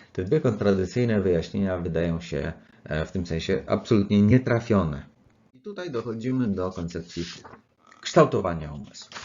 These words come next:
Otóż według tej koncepcji umysły są czytelne, ponieważ je kształcimy, kształtujemy tak, aby były czytelne. Tutaj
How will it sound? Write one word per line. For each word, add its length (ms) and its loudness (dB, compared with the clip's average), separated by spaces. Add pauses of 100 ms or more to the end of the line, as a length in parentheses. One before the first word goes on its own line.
(960)
Otóż 320 6
według 280 6
tej 160 4
koncepcji 640 0
umysły 340 2
są 220 2
czytelne, 680 -2 (420)
ponieważ 380 -2
je 120 6
kształcimy, 640 4
kształtujemy 680 4
tak, 320 -4
aby 160 -2
były 340 -4
czytelne. 480 -10
Tutaj 380 -2